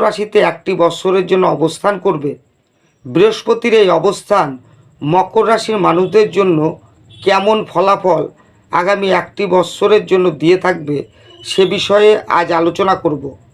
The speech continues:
ভিডিওটি দেখার আগে এই চ্যানেলে নতুন হলে অবশ্যই চ্যানেলটি সাবস্ক্রাইব করুন, ভালো লাগলে লাইক করুন। মকর রাশি সাপেক্ষে বৃহস্পতি তৃতীয় পতি ও দ্বাদশপতি হয়ে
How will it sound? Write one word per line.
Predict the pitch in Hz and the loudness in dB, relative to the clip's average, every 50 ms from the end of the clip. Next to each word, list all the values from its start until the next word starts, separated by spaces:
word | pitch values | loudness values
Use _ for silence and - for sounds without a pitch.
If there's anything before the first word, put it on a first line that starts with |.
| _ _ _ _ _ _ _ _ | _ _ _ _ _ _ _ _
ভিডিওটি | 131 135 156 175 175 233 226 226 240 214 | -4 -2 0 2 4 2 2 2 0 -2
দেখার | 185 185 - - - 214 220 | -2 -2 -2 -2 0 0 0
আগে | 226 208 160 156 147 143 - _ _ _ _ _ _ _ | 0 0 -2 -4 -8 -8 -10 _ _ _ _ _ _ _
এই | - 185 196 202 | 2 2 2 2
চ্যানেলে | 185 - - 202 190 202 202 202 208 | 0 -2 0 0 0 2 0 0 0
নতুন | 185 175 170 170 - 190 190 | 2 0 0 0 -2 -2 0
হলে | 196 202 196 170 151 - - - _ _ _ _ - | 2 2 2 2 0 -2 -4 -10 _ _ _ _ -4
অবশ্যই | - 165 180 180 214 208 - - 214 214 214 - | -2 0 2 2 0 0 0 0 0 0 0 0
চ্যানেলটি | - 196 185 185 190 180 180 185 | 0 0 2 2 2 0 -2 -2
সাবস্ক্রাইব | 180 - - 165 160 - - - 202 208 214 208 202 | -4 -2 -2 -4 -4 -4 -4 0 2 2 2 0 0
করুন, | - 214 220 214 233 254 254 - _ _ _ _ _ _ _ _ _ - | -2 -2 0 0 -2 -4 -8 -12 _ _ _ _ _ _ _ _ _ -16
ভালো | 147 139 135 170 196 208 208 | -10 -6 -2 0 0 2 2
লাগলে | 202 208 202 180 185 202 196 | 2 0 0 0 -2 0 0
লাইক | 175 170 170 180 180 180 - | 0 0 0 -2 -2 -6 -6
করুন। | - 156 151 139 131 127 - _ _ _ _ _ _ _ _ _ _ _ _ _ _ _ _ _ | -6 -4 -4 -4 -8 -12 -18 _ _ _ _ _ _ _ _ _ _ _ _ _ _ _ _ _
মকর | - 151 180 190 190 - - 240 220 | -2 0 2 2 2 2 0 0 2
রাশি | 247 240 240 247 220 | 0 0 -2 -4 -6
সাপেক্ষে | - - 156 170 165 220 226 220 220 - - 196 170 160 143 - _ _ _ _ _ _ _ _ _ _ _ _ | -4 -4 -4 -2 0 0 0 0 -2 -4 -2 0 0 0 -2 -6 _ _ _ _ _ _ _ _ _ _ _ _
বৃহস্পতি | 127 131 160 202 196 196 - - 214 214 208 208 - - | -4 0 2 2 2 0 -2 -4 -4 -4 -4 -6 -8 -8
তৃতীয় | 180 185 170 - 208 208 208 | -8 -8 -6 -2 0 0 0
পতি | 202 208 214 214 - 220 220 233 233 - _ _ _ _ _ _ | 2 0 -2 -2 -4 -4 -6 -6 -8 -10 _ _ _ _ _ _
ও | - 165 160 | 0 0 0
দ্বাদশপতি | 139 135 170 175 170 226 214 214 - - - 202 - - 185 | 2 0 0 0 0 0 -2 -2 -4 -6 -6 -6 -2 -2 -2
হয়ে | 147 131 160 196 196 175 | 0 2 2 2 4 2